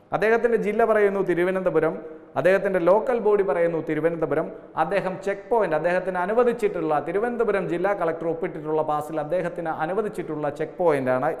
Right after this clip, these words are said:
ഇഞ്ചിവിള. ഇഞ്ചിവിള check പോസ്റ്റാണ്, അതായത് check post. സ്വാഭാവികമായും ആ ഡേറ്റ് ആണ് പത്ത് അഞ്ച് രണ്ടായിരത്തി ഇരുപത്, രണ്ട് ദിവസം മുമ്പ്. നാല് മണിക്കും ആറ് മണിക്കും ഇടയിലാണ് അദ്ദേഹം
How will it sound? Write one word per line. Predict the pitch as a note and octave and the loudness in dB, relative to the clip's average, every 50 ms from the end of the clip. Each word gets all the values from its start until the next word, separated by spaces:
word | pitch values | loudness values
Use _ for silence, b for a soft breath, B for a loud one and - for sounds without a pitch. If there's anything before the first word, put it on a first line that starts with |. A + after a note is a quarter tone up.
| E3 E3+ | -4 -4
ഇഞ്ചിവിള. | F#3+ G#3 F3+ E3+ C3+ A2+ G2+ F2 E2+ - - - - - - - _ _ _ _ _ - | -2 -2 -2 -2 -2 -2 -4 -8 -10 -16 -20 -20 -20 -20 -20 -20 _ _ _ _ _ -10
ഇഞ്ചിവിള | E3 E3 F#3 F3 F3 F#3 F#3+ F#3+ | -6 -4 -2 -2 -2 -2 -4 -6
check | G3+ G3 - G3 | -8 -8 -6 -6
പോസ്റ്റാണ്, | F#3+ - - A#2 G2 F#2+ E2 - - - - - - E3 | -6 -4 -4 -6 -6 -6 -10 -14 -16 -20 -18 -10 -6 -4
അതായത് | E3+ E3+ E3 D#3 E3 F#3+ - G#3+ | -2 0 0 0 -2 -4 -6 -8
check | F#3 - D#3+ | -6 -4 -4
post. | B2 G#2 - - A2+ - | -4 -4 -6 -10 -4 0
സ്വാഭാവികമായും | D#3+ E3+ E3 D#3 D3 C3+ B2+ A#2+ A2 G#2 F#2+ F#2+ - B B B B B B B F3 | 2 4 4 4 2 2 0 -4 -6 -6 -8 -12 -14 B B B B B B B 2
ആ | A3 A3+ G3 G3+ | 2 4 4 2
ഡേറ്റ് | A3 A3+ - G#3 E3 | 2 2 2 0 -2
ആണ് | D#3+ D#3 D#3 E3+ | -2 -2 -2 -2
പത്ത് | F#3 F#3+ - - C4+ C4 C4 B3+ G3+ G3 G3 | -4 -4 -2 0 0 0 2 0 0 -2 -2
അഞ്ച് | G3 F#3 G3 G3+ F#3+ F3 | 0 0 0 0 0 0
രണ്ടായിരത്തി | E3+ E3 D#3+ D#3+ D#3+ D#3 D#3+ D#3+ F3+ G3 G3 - - - - - - - - G3+ | -2 0 2 4 4 2 2 0 0 -2 -2 -4 -10 -16 -18 -18 -12 -4 2 4
ഇരുപത്, | G3+ F#3 C#3+ - - - - - - - - - - - _ _ _ _ _ _ _ _ _ _ - | 6 6 6 4 -2 -4 -8 -12 -14 -18 -20 -20 -20 -20 _ _ _ _ _ _ _ _ _ _ -2
രണ്ട് | D3+ F3+ F#3+ G3+ F#3+ | -2 0 2 2 2
ദിവസം | F#3 E3+ - F#3+ F#3 F#3 | 2 0 0 -2 -2 -2
മുമ്പ്. | F3+ E3 C3+ G#2+ - - - - - - - - - _ _ _ _ _ _ _ _ _ _ _ _ _ _ - C#3+ | -2 -2 -2 -4 -4 -6 -12 -18 -20 -20 -20 -20 -20 _ _ _ _ _ _ _ _ _ _ _ _ _ _ -6 -2
നാല് | E3+ G3 A#3 C4 C4+ A#3+ | 0 2 4 4 4 4
മണിക്കും | A3+ G#3+ G#3 G3+ G#3 F#3+ F#3 F#3+ | 2 2 2 0 0 2 2 2
ആറ് | G3+ G#3+ G#3+ G3+ | 2 2 0 -2
മണിക്കും | F#3 F3+ E3+ - F3 E3 | -2 -4 -6 -6 -4 -2
ഇടയിലാണ് | D3+ D#3 D#3 D3 C#3+ C#3 C#3+ E3 F3 C3+ | 0 2 2 2 0 -2 -4 -4 -8 -6
അദ്ദേഹം | C#3+ D3 D#3+ D3 C#3+ D3+ | -4 -2 -2 -2 -2 -4